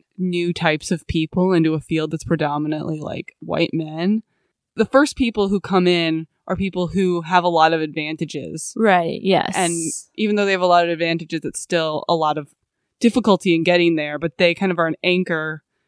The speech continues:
Speaker 1: for
Speaker 2: Yeah.
Speaker 1: helping other people
Speaker 2: Mm-hmm.
Speaker 1: who don't have necessarily those advantages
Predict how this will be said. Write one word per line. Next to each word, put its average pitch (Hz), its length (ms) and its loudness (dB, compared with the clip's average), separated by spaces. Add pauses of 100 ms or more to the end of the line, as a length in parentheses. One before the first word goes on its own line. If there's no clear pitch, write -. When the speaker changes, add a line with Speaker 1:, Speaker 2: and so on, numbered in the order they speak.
(160)
Speaker 1:
for 165 140 -6
Speaker 2:
Yeah. 202 200 4
Speaker 1:
helping 175 160 4
other 170 240 0
people 160 580 -2
Speaker 2:
Mm-hmm. - 640 -10
Speaker 1:
who 190 40 2
don't 170 240 2
have 170 240 2
necessarily 226 560 -4
those 233 160 -2
advantages 247 840 -2